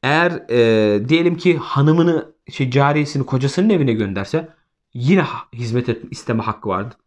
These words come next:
"Gel hizmet et." diyebilir. Yine hakkı düşmez. Yani koca efendinin hakkı hiçbir surette düşmeyecek arkadaşlar. Ve tabtul ettebiyetü, dolayısıyla bu göndermesi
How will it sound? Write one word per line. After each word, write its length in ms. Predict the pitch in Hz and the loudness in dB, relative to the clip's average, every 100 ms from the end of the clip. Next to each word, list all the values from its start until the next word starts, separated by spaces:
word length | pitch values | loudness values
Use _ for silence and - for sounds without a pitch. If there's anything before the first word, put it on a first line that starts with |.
| - 120 | -20 -8
"Gel 280 | 120 123 135 | -4 -2 -4
hizmet 360 | 123 117 120 127 | -6 -4 -4 -4
et." 180 | 117 | -6
diyebilir. 520 | 110 101 95 82 - _ _ _ - | -2 0 0 -6 -10 _ _ _ -8
Yine 140 | 123 | -6
hakkı 400 | 113 113 - 110 | -4 -6 -2 -4
düşmez. 480 | 107 - 85 90 - - - - | -4 -10 -10 -10 -12 -20 -20 -8
Yani 340 | 175 208 156 113 101 - | 0 2 0 -4 -8 -4
koca 340 | 190 165 156 - - | -2 0 -4 -6 -12
efendinin 440 | 139 185 139 117 | -4 -2 -2 -2
hakkı 280 | 113 139 135 | -4 -8 -8
hiçbir 220 | 139 175 | -10 -10
surette 360 | 131 104 - 127 | -8 -6 -6 -10
düşmeyecek 420 | - 104 85 - | -6 -6 -6 -12
arkadaşlar. 520 | 82 82 - - _ _ _ _ - - - - - _ _ - | -14 -18 -20 -20 _ _ _ _ -20 -20 -20 -20 -20 _ _ -8
Ve 80 | 143 | -4
tabtul 360 | 285 285 185 151 | -4 -4 -2 -2
ettebiyetü, 1040 | 147 - 156 143 190 143 127 156 175 180 _ 143 | -2 -2 -2 0 0 0 0 0 -2 -6 _ -2
dolayısıyla 760 | 143 165 151 - 113 123 180 - - | 2 4 2 2 0 0 -2 -8 -8
bu 380 | 139 156 - - _ _ _ - | 0 0 0 -10 _ _ _ -4
göndermesi 800 | 127 123 127 131 135 135 - | 0 2 2 2 2 0 0